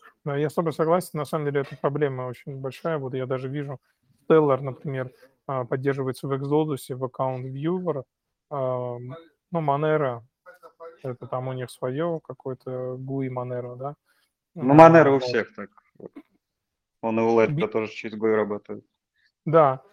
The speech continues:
Speaker 1: Ну, то есть я думаю, что это просто сложно с точки зрения кода. То есть ты должен, а,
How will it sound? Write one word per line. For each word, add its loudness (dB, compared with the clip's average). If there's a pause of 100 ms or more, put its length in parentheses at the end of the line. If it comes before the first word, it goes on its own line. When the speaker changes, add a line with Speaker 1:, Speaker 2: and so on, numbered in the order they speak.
(160)
Speaker 1:
Ну, 2
то 4
есть 2
я 2
думаю, -2
что -2
это -4
просто -2
сложно -6
с -16
точки -8
зрения -8
кода. -2
То -8
есть -12
ты -8
должен, -10 (400)
а, -6